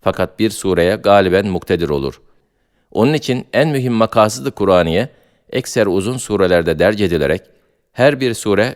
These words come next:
bir küçük Kur'an hükmüne geçmiş. Demek hiç kimseyi mahrum etmemek için tevhid ve haşir ve kıssa-i Musa gibi bazı maksatlar tekrar edilmiş. Hem cismani ihtiyaç gibi manevi hacat dahi muhteliftir.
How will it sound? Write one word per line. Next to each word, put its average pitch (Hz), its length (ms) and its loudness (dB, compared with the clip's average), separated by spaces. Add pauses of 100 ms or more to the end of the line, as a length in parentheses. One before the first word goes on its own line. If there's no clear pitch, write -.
bir 101 180 -2
küçük - 340 -14
Kur'an 101 260 2
hükmüne 73 380 -6
geçmiş. - 460 -8 (840)
Demek 110 280 2 (100)
hiç 117 140 -8
kimseyi 101 400 -4
mahrum 92 360 -2
etmemek 90 420 -4
için 95 280 -6 (600)
tevhid 87 480 -2 (280)
ve 92 100 -2
haşir 90 520 -4 (300)
ve 101 40 -6
kıssa-i 120 420 -4
Musa 90 420 0
gibi 80 300 -4
bazı 104 260 4
maksatlar 85 580 -6
tekrar 87 400 -2
edilmiş. 67 480 -8 (1000)
Hem 143 200 0
cismani 131 520 0
ihtiyaç 110 440 -2
gibi 113 300 -4 (100)
manevi 110 440 2
hacat 113 440 0
dahi 95 180 -4
muhteliftir. 80 720 -6